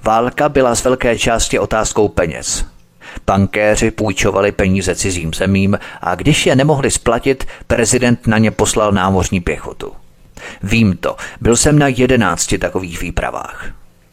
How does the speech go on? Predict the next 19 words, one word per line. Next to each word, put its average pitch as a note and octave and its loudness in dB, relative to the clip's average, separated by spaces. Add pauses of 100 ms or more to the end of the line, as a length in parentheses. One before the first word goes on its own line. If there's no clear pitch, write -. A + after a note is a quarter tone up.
(280)
Konec G#2+ 0
citace. - -4 (960)
A - 0
tento E3+ 2
generál C3+ 0
Smedley B2 2
Butler F#2 -2 (540)
zavzpomínal A2+ 2
také G#2+ 0
i G#2+ -2
na F#2+ 2
Haiti. E2 -4 (1000)
Když D#3 0
se A#2+ 2
v - -2
srpnu B2+ 2
devatenáct G2+ 0
set - 2
patnáct F2+ 0